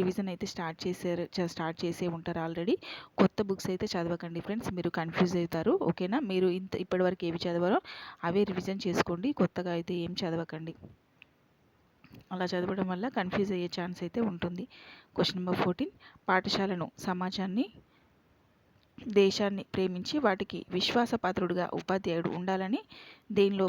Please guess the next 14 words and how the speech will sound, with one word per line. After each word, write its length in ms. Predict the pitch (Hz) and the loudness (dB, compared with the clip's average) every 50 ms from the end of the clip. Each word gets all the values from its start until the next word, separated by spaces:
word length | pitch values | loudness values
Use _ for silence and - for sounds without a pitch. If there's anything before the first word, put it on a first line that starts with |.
| - - | 2 0
పేర్కొన్నారు? 540 | 185 180 - - 190 185 160 156 185 170 - - - - - - - - | -2 -2 -2 -4 -6 -4 -4 -4 -4 -4 -6 -8 -12 -12 -10 -6 -4 -4
Answer 200 | 180 180 - 202 190 185 | -4 -2 -2 0 0 0
is 60 | 175 185 175 | 2 0 -2
option 240 | 175 - - 294 349 - - | -2 -2 -2 -4 -2 0 2
four, 120 | 202 175 175 - 180 | 2 2 2 0 -2
ఉపాధ్యాయ 420 | - - 190 185 175 180 180 214 302 392 - 233 | -2 0 -2 0 0 0 0 0 0 -2 -2 -4
వృత్తి 280 | 190 175 - - 196 170 - - - - - - - - | -6 -6 -4 -4 -4 -6 -6 -8 -16 -20 -20 -20 -14 -6
ప్రవర్తన 400 | - 196 190 190 180 - 202 202 240 311 294 | -2 0 2 0 0 -2 -2 -2 0 0 0
నియమావళి. 480 | 226 175 147 160 165 160 156 151 - - - - - - - _ _ _ _ _ _ _ _ - - - - _ _ _ _ _ _ _ _ _ _ - - - - _ | 0 0 -2 -6 -8 -10 -14 -18 -20 -20 -18 -18 -18 -18 -20 _ _ _ _ _ _ _ _ -20 -20 -20 -20 _ _ _ _ _ _ _ _ _ _ -20 -20 -20 -6 _
క్వశ్చన్ 240 | - 180 - - - 175 | -2 0 0 -2 -2 -6
నెంబర్ 200 | 170 175 - - - | -6 -6 -6 -4 -6
ఫిఫ్టీన్, 340 | 185 - - 240 330 466 - - _ _ _ - - _ _ _ _ _ _ _ _ _ _ _ _ _ _ _ _ _ _ - - - 208 202 | -6 -4 -4 -4 -6 -6 -8 -18 _ _ _ -20 -20 _ _ _ _ _ _ _ _ _ _ _ _ _ _ _ _ _ _ -20 -14 -10 -8 -4
ఉపాధ్యాయుడు 500 | - 190 185 175 180 180 175 180 214 294 - - | -2 -2 -2 -2 -2 -2 2 4 4 4 4 2
సహకార 400 | 233 208 226 220 - 233 233 233 | 0 0 0 0 2 2 2 2